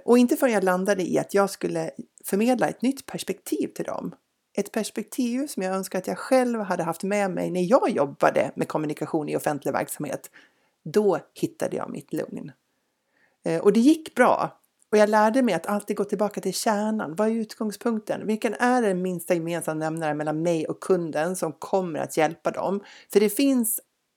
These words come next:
någonting som jag har som kommer att bidra till deras insikter och perspektiv. Hitta det. Jag har ju jobbat mindre det här året jämfört med året innan.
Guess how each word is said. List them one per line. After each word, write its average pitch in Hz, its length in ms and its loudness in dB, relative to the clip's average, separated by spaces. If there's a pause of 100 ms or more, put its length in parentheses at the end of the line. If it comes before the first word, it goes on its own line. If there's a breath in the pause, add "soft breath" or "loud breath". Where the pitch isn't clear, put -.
(120)
någonting 196 800 0
som 160 180 -6
jag 160 200 2
har 151 480 0 (200 loud breath)
som - 160 -2
kommer 151 400 0
att 139 160 0
bidra 156 720 0 (280)
till 147 140 -4
deras 139 400 0
insikter 147 500 -10
och - 100 -14
perspektiv. - 640 -10 (380)
Hitta - 380 -4
det. 135 220 -6 (1600)
Jag 262 140 6
har 254 160 8
ju 196 60 8
jobbat 175 320 4
mindre 196 460 2
det 123 60 0
här 156 160 4
året 156 280 2
jämfört 147 260 -2
med 151 80 -6
året 156 180 -6
innan. 165 460 -4